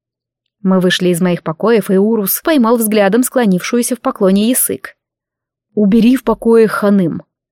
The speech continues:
«Сию минуту!» Еще ниже склонилась Калфа, а я все же не удержалась от ремарки. «Урус, генерал!» запнувшись, поправила я себя. «Я бы не хотела, чтобы моя Калфа пострадала от яда». «Да-да»,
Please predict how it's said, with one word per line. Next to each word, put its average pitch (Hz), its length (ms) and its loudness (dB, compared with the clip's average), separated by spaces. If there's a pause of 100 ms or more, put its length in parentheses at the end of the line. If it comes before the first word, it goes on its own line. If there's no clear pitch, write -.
(200)
«Сию 240 420 2
минуту!» 226 540 2 (140)
Еще 190 280 0
ниже 202 300 2
склонилась 190 560 0
Калфа, 185 440 -2 (340)
а 196 80 -6
я 302 140 -2
все 285 180 0
же 247 80 0
не 269 100 4
удержалась 226 600 0
от 202 120 -4
ремарки. 175 560 -2 (720)
«Урус, 226 480 2 (240)
генерал!» 240 600 2 (280)
запнувшись, 202 580 -2
поправила 196 460 0
я 190 160 2
себя. 175 340 -2 (440)
«Я 220 180 0
бы 240 100 2
не 240 80 2
хотела, 247 440 0
чтобы 196 280 0
моя 208 280 2
Калфа 208 440 0
пострадала 202 680 0
от 220 260 -4
яда». 190 480 -2 (840)
«Да-да», 196 680 -2